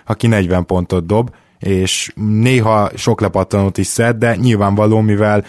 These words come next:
ö, az ő védekezése is olyan, hogy akár a periméterre is kikíséri az ellenfél játékosát, illetve hedge-eltetnek vele, tehát, ö, egyébként Atlantában Budenholzer is ezt csinálta, és most Stevens is, tehát a pick and roll-t akár úgy is le lehet Horforddal védeni,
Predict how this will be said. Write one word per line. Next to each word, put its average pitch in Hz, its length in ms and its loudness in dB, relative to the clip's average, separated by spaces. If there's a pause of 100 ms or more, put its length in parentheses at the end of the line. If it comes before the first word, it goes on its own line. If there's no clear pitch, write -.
(240)
ö, 101 260 -2
az 101 220 -4
ő 110 140 2
védekezése 101 840 0
is 95 140 0
olyan, 101 280 2
hogy 98 160 0
akár 98 340 -2
a 98 40 0
periméterre 95 680 0
is 95 140 -2
kikíséri 95 600 -2
az 90 160 0 (300)
ellenfél 98 420 0
játékosát, 101 800 -2
illetve 98 500 -2 (160)
hedge-eltetnek 95 1200 -2
vele, 92 240 -2
tehát, 92 280 -4
ö, 92 240 0
egyébként 95 360 -2
Atlantában 95 520 -2
Budenholzer 101 640 0
is 101 120 -4
ezt 101 180 -2
csinálta, 104 460 0 (240)
és - 80 -12
most 98 160 -2
Stevens 98 420 0
is, 104 160 -2
tehát - 340 -10
a 101 60 -2
pick 120 240 -2
and 104 220 0
roll-t 107 240 0 (180)
akár 110 280 -2
úgy 113 140 -2
is 101 120 -2
le 104 120 0
lehet 95 160 0
Horforddal 98 540 -2
védeni, 101 440 0